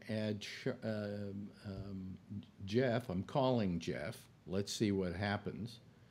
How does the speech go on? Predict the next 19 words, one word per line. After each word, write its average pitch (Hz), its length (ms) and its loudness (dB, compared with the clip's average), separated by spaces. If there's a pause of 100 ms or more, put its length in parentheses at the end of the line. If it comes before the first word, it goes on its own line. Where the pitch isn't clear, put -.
(480)
if 95 180 -6
he 107 140 2
gets 98 380 0
added. 104 540 0 (400)
And 95 200 0
let 139 220 0
me 107 220 2
see 101 320 -2
here. 73 340 -6
Add. 107 320 -4 (560)
Um, 101 760 -2 (300)
okay. 110 540 0 (1120)
There, 123 380 8
there, 127 520 8
there 127 440 8
is, 110 640 8 (100)
um, 98 520 4 (260)
finally, 117 580 6 (260)
uh, 98 200 2